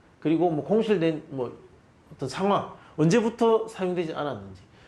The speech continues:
뭐 이런 것들을 확인할 수 있습니다. 명도에도 영향을 줄 수 있기 때문에 확인해야 되죠. 자, 수도, 어, 이천십구 년 일월부터 중지 상태고 기본 요금만 발생하는 겁니다. 그럼 앞으로 낙찰받은 이후에 내가 저걸 쓸 때 얼마나 또 비용이 들어가고 저 요금은 인수되는지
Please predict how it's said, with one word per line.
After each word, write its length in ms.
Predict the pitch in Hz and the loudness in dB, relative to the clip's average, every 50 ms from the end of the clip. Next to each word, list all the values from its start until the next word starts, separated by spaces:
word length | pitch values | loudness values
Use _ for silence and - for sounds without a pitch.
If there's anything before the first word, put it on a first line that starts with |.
| - - | -14 -2
뭐 100 | 175 185 | 0 2
이런 160 | 202 233 254 | 2 4 4
것들을 340 | 240 226 - 202 180 165 170 | 2 2 2 0 -2 -2 -2
확인할 300 | 220 226 226 208 180 147 | -2 -2 0 0 -2 -2
수 100 | - - | -4 -8
있습니다. 400 | - - 117 113 113 107 101 101 - | -12 -14 -12 -12 -10 -10 -12 -8 0
명도에도 500 | 143 175 220 240 202 202 175 156 147 131 | 2 2 2 4 4 2 2 2 -2 -4
영향을 300 | 127 131 151 180 180 160 | -4 -2 -2 -2 -2 -4
줄 100 | 135 175 | -4 -6
수 140 | 180 175 - | -8 -10 -12
있기 160 | 143 - - | -12 -14 -12
때문에 280 | - 123 117 127 131 117 | -10 -10 -8 -8 -8 -8
확인해야 420 | 113 120 175 180 185 170 160 127 | -8 -8 -8 -6 -4 -2 -2 -4
되죠. 300 | 104 101 - - 120 120 - - - - - - - | -4 -8 -10 -10 -12 -12 -12 -18 -20 -20 -20 -20 -12
자, 100 | - 120 | -12 -10
수도, 480 | 113 - - 247 214 254 202 - - - - - _ _ _ _ - | -10 -4 -4 0 2 2 2 2 -2 -8 -16 -20 _ _ _ _ -18
어, 220 | 110 107 107 - - - | -18 -18 -18 -12 -10 -10
이천십구 500 | 147 151 226 226 226 - 226 - 269 269 | -2 0 0 0 0 -2 -2 -2 0 2
년 120 | 240 226 | 2 4
일월부터 440 | 233 254 277 269 220 - - 170 - | 4 4 4 4 2 0 -4 -6 -6
중지 300 | - - 120 120 131 135 | -6 -10 -10 -10 -10 -10
상태고 460 | - 151 151 - 156 131 127 120 120 | -10 -10 -8 -8 -8 -8 -8 -10 -8
기본 300 | - - 139 156 185 202 | -6 -2 0 0 2 2
요금만 380 | 208 202 190 208 202 185 151 - | 2 2 0 0 -2 -2 -2 -2
발생하는 440 | - 123 120 135 117 107 98 - 95 | -4 -6 -6 -6 -8 -10 -12 -12 -16
겁니다. 300 | - - - - - - - - - - - - | -18 -20 -20 -20 -20 -20 -20 -20 -20 -20 -8 -2
그럼 180 | - 214 220 - | 2 2 4 4
앞으로 340 | 247 254 254 247 233 233 226 | 4 4 4 4 4 4 4
낙찰받은 640 | 220 202 208 - 262 247 226 240 240 220 226 185 | 4 2 0 4 4 4 6 6 4 4 0 -2
이후에 400 | 160 156 160 165 165 165 175 170 - | -2 -2 -2 0 0 0 -2 -4 -4
내가 200 | 139 143 151 156 | -2 -2 -2 -2
저걸 200 | 139 175 175 175 | -2 -2 -2 -4
쓸 280 | 170 - - 240 208 - | -4 -6 -10 -10 -2 0
때 220 | 202 143 - - - - - - - | 0 0 0 -6 -14 -20 -20 -14 -2
얼마나 400 | 131 143 156 180 214 233 247 240 | 0 2 4 4 4 4 4 2
또 140 | 240 247 - | 2 -2 -4
비용이 340 | - - 151 165 185 208 196 | -2 -4 -4 -2 -2 -2 -2
들어가고 560 | 160 143 135 135 143 135 131 135 151 160 - - | -2 -4 -4 -4 -4 -6 -6 -8 -10 -10 -14 -2
저 120 | - 208 214 | 2 4 4
요금은 360 | 175 143 143 180 190 196 190 | 4 4 2 0 -2 -2 -2
인수되는지 640 | 220 254 233 254 247 202 165 127 120 120 113 104 92 | -2 -2 -2 0 0 0 0 -2 -4 -8 -10 -12 -16